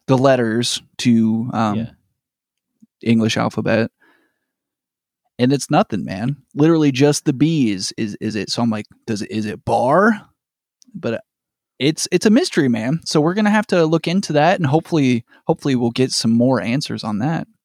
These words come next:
Speaker 2: Yeah, 'cause that shouldn't be. That one letter looks familiar.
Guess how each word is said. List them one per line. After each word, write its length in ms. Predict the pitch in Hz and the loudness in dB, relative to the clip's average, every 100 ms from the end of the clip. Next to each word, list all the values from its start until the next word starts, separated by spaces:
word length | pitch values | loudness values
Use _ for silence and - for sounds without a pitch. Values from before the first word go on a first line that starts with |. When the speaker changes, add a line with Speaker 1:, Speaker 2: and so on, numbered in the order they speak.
| _ _ _ _ _ _ _ _ | _ _ _ _ _ _ _ _
Speaker 2:
Yeah, 200 | - 107 | -6 -4
'cause 160 | 101 107 | -2 0
that 160 | 135 - | 0 0
shouldn't 280 | 123 90 87 | -4 -2 -2
be. 340 | 85 85 80 _ _ _ _ _ _ _ _ _ _ _ _ | -2 -4 -8 _ _ _ _ _ _ _ _ _ _ _ _
That 160 | 147 160 | -4 0
one 160 | 156 | 0
letter 240 | 165 92 87 | 0 0 0
looks 200 | 90 - | -4 -6
familiar. 500 | 78 85 85 73 82 | -10 -6 -6 -8 -14